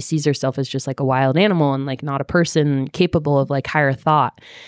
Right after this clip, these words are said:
And then all of a sudden you get this character who she's, like, opened herself up to, like, she's not really open to a lot of people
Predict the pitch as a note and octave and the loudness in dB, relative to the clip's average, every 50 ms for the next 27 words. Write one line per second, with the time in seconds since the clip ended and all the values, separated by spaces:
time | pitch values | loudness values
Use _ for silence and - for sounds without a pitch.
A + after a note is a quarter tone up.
0 | - - - - F#3+ G3 F#3 E3+ E3 - E3 F3 F3+ F#3+ F#3 E3+ D#3+ - G3 F#3 | -20 -8 -4 0 2 2 2 2 2 2 2 4 4 4 2 0 0 2 2 2
1 | F3+ E3+ E3 D#3+ D#3 D#3+ D#3 - D3+ C#3+ - - - B3+ D4 C#4+ - - F3 E3 | 2 0 0 0 0 0 0 0 -2 -2 -2 -2 -2 -2 -2 -2 -2 -2 -2 0
2 | D#3+ E3+ D3+ D3+ - D#3 D3+ - C#3+ C#3 - - D#3 - D#3+ D3 C#3+ - D3 C#3 | 2 0 0 0 -2 -4 -2 -2 -2 0 0 -2 0 0 0 -2 -2 -2 -4 -4
3 | - D3 C3+ - - G#3+ A3+ - - - G#3+ G#3+ G#3 G#3 G#3 G3+ F#3 D#3+ D3 C#3+ | -4 -4 -4 -2 -2 -2 -4 -4 -4 -2 0 2 4 4 4 4 4 2 0 0
4 | - - - D3+ D3 D#3 D#3 D3+ D3 C#3+ C#3 - - D#3 C#3+ C3 C3 C3 - - | -2 -6 -6 -6 -2 0 2 2 2 2 2 0 -2 0 0 0 0 0 -2 0
5 | - D#3+ D#3+ - F3+ E3+ E3+ E3+ D#3+ - F3 E3+ E3 D#3+ D#3+ D#3 D3+ C#3+ - - | 0 0 2 2 2 2 2 0 0 0 0 2 2 4 2 2 0 -2 -4 -4
6 | G#3+ G#3 - - G3 F#3 F#3 F3+ F3+ F3 | -6 -4 -2 0 2 2 4 4 2 0